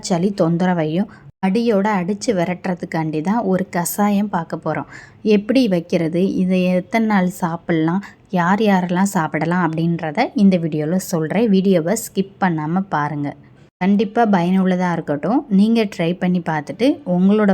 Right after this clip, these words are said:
friends and family members-க்கு நீங்களே இந்த வீடியோவை ஷேர் பண்ணுவீங்க. நான் இப்போ செய்ய போறது ஒரு நபருக்கான அளவு, ஒரு கிளாஸ் அளவுக்கு தான். நம்ம கை சுண்டு விரல் நீளத்துக்கு இஞ்சி எடுத்துக்கோங்க,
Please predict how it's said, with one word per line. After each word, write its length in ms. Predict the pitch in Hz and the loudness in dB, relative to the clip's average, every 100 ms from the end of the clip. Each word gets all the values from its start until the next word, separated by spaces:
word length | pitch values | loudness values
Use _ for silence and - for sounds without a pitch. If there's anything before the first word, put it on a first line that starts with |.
| 180 | 0
friends 300 | 175 180 - 208 | -2 -2 0 0
and 100 | 196 | 2
family 300 | 175 160 165 165 | 0 -2 -2 -2
members-க்கு 580 | 156 151 147 - - 262 226 | -2 -2 -6 -10 -4 0 2
நீங்களே 340 | 170 180 180 185 | 2 0 0 0
இந்த 120 | 175 156 | 0 -2
வீடியோவை 380 | 151 151 143 185 226 | -2 -4 -2 -2 -2
ஷேர் 260 | - 156 165 - | -2 -2 -2 -2
பண்ணுவீங்க. 420 | 151 147 147 147 147 - - - - 208 | -2 -2 -4 -4 -8 -14 -20 -20 -6 -2
நான் 180 | 208 208 | 0 0
இப்போ 140 | 202 190 196 | -2 -2 0
செய்ய 160 | 190 214 208 | 0 0 -2
போறது 320 | 175 165 202 277 - 190 185 | -2 -2 -2 -2 -6 -2 0
ஒரு 160 | 220 233 | 2 2
நபருக்கான 500 | 202 185 180 170 175 202 | 2 2 0 -2 0 0
அளவு, 320 | 165 151 160 254 381 - - 190 | 0 -2 0 -2 -2 -14 -4 0
ஒரு 140 | 202 202 | 2 4
கிளாஸ் 340 | 190 165 170 - 165 | 2 2 -2 -4 -4
அளவுக்கு 340 | 160 151 147 147 151 | -4 -6 -10 -8 -4
தான். 140 | 240 - - - - | -6 -8 -20 -20 -4
நம்ம 240 | 180 190 185 175 | 2 2 2 2
கை 100 | 196 254 - | 2 0 -2
சுண்டு 260 | 196 190 208 | 0 2 4
விரல் 260 | 202 170 165 165 | 2 2 0 0
நீளத்துக்கு 520 | 170 175 165 147 - 285 226 | 0 -2 -4 -6 -4 -6 0
இஞ்சி 260 | 180 185 196 170 | 4 4 6 4
எடுத்துக்கோங்க, 520 | 143 147 143 147 151 | 2 -6 -6 -4 -2